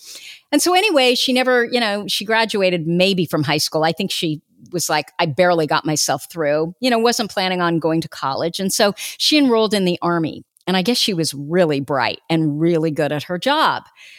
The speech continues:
So as she got older, she basically learned how to hack how she learns.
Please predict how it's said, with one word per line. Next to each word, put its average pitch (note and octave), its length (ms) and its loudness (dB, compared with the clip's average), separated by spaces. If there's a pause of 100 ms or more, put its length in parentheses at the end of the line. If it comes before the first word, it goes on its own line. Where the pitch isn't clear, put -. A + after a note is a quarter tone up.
(100)
So C4 560 2 (440)
as C4 200 0
she - 200 0
got D4+ 200 2
older, F3 300 2
she F#3 320 -4
basically C4 600 0
learned F3+ 400 0
how G3 560 -4
to G3+ 260 -4
hack F3 720 -4
how F#3+ 340 -2
she F3 300 -4
learns. E3+ 760 -4